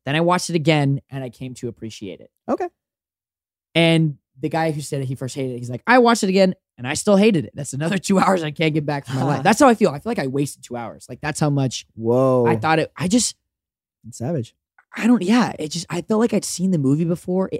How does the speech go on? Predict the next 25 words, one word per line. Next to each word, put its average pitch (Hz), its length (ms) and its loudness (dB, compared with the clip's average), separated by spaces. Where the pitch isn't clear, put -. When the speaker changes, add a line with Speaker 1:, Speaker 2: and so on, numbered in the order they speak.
Speaker 1:
added 147 260 -4
nothing 143 520 0
new. 170 460 4
Speaker 2:
I 349 80 -4
hear 269 120 4
that. 160 240 2
Speaker 1:
It's - 100 -18
not 73 140 -8
worth - 160 -18
it. - 800 -18
Speaker 2:
There 127 100 8
we 117 80 8
go. 113 160 6
Speaker 1:
Don't 113 180 -4
watch - 200 -16
it. - 120 -20
Speaker 2:
Here's, 240 460 -2
here's 277 240 0
what 254 120 4
I 151 80 4
will 147 200 4
say 135 240 0
is 123 80 -4
kind 151 180 -6
of 135 60 -4